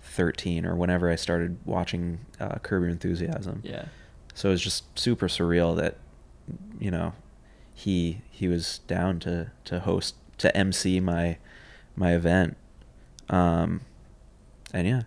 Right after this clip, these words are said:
Speaker 1: he came through and did an amazing job, and it was, it was a dream.
Speaker 2: How did you round everyone up to be in the same place
Speaker 1: I
Speaker 2: and
Speaker 1: mean,
Speaker 2: time?
Speaker 1: oh, it was easy.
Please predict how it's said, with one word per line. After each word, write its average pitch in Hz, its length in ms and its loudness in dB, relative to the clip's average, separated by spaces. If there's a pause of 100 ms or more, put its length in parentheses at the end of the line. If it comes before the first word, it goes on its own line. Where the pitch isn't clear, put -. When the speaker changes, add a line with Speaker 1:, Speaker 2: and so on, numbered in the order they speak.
Speaker 1:
he - 120 -8
came 87 240 0
through 101 340 2
and 90 380 -2 (220)
did 95 120 2
an 90 80 4
amazing 87 500 2
job, 90 420 -2
and 90 100 -4
it - 100 -4
was, - 300 -4 (480)
it - 60 -20
was - 80 -10
a 87 60 0
dream. 85 480 0 (400)
Speaker 2:
How 139 120 -2
did 151 200 -4
you 143 100 -2
round 147 280 -4
everyone 160 420 -6
up - 380 -6
to - 80 -14
be - 140 -8
in 101 60 -6
the 101 60 -6
same 135 260 -6
place - 140 -2
Speaker 1:
I 107 40 4
Speaker 2:
and 120 60 6
Speaker 1:
mean, 131 220 6
Speaker 2:
time? - 340 -4
Speaker 1:
oh, 120 200 6
it - 20 6
was 101 180 4
easy. 113 380 2